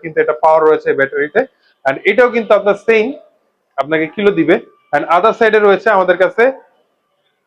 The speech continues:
অ্যামিলিফা। অ্যামিলিফা কিন্তু আপনি পেয়ে যাচ্ছেন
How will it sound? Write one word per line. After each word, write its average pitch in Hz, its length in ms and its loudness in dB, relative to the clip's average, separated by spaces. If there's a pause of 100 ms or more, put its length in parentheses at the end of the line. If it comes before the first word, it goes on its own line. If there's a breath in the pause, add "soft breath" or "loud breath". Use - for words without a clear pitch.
(380)
অ্যামিলিফা। 190 480 0 (120)
অ্যামিলিফা 226 480 0
কিন্তু 208 280 -2
আপনি 190 300 0
পেয়ে 190 240 2
যাচ্ছেন 190 240 0